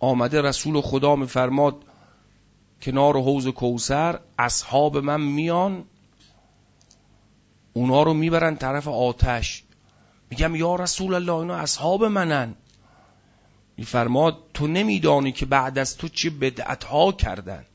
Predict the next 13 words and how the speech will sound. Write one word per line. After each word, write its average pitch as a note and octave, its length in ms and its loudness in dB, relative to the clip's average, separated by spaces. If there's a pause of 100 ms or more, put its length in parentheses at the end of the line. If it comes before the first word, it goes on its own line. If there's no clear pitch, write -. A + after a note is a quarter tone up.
(1000)
و - 20 -12
چه - 200 -4 (260)
ظلم‌ها C#3 640 4
کردن.» G#2 520 -8 (2500)
یعنی B2+ 140 -6
از B2+ 140 -2
اون C3 100 0
حوض C#3+ 260 8
به C3+ 80 2
اونا C#3 260 4
نمیده D#3+ 400 2
رسول A#2 380 -4
الله، A2 320 -2